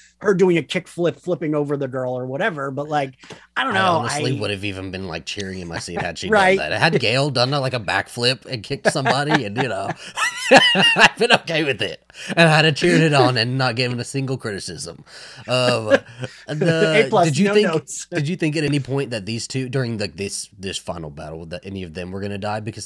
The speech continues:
Speaker 2: Syd-, Sydney
Speaker 1: Yeah.
Speaker 2: does get stabbed in the stomach and she goes down and, like, Gail's like, "Stay with me," and all that.
Speaker 1: Um, no, at this point, and, uh, my best friend Kevin texted me today after he had
Speaker 2: Yeah.
Speaker 1: seen it. He said, "You know what my favorite thing is?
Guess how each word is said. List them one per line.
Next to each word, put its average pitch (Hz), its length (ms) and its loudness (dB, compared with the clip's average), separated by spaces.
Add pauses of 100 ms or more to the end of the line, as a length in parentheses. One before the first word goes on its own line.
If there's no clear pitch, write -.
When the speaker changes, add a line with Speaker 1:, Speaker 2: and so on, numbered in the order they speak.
Speaker 2:
Syd-, 139 180 -6
Sydney 135 220 -4
Speaker 1:
Yeah. 123 60 -4
Speaker 2:
does 120 160 -6
get 135 160 -10
stabbed 92 460 -6
in 82 60 -12
the 82 100 -10
stomach 76 360 -14
and 80 100 -14
she - 120 -14
goes 87 200 -10
down 76 360 -8
and, 80 140 -14
like, 80 200 -14
Gail's 80 280 -14
like, 78 120 -18
"Stay 82 200 -16
with 78 220 -20
me," 78 300 -20
and - 160 -20 (600)
all 82 140 -12
that. 80 260 -6
Speaker 1:
Um, 165 260 4 (400)
no, 170 380 2
at 127 100 0
this 180 140 0
point, 208 360 0 (600)
and, 151 420 0
uh, 139 160 -2
my 156 120 -4
best 156 260 -6
friend 143 180 -4
Kevin 139 240 -6
texted 135 260 -8
me 127 220 -6
today 113 480 -4 (320)
after 135 300 -2
he 123 120 2
had 117 100 0
Speaker 2:
Yeah. 113 40 -8
Speaker 1:
seen 285 220 4
it. 165 200 2 (360)
He 175 160 4
said, 151 360 2
"You 151 80 2
know 180 120 8
what 254 120 8
my 277 160 4
favorite 269 380 2
thing 277 160 2
is? 277 300 6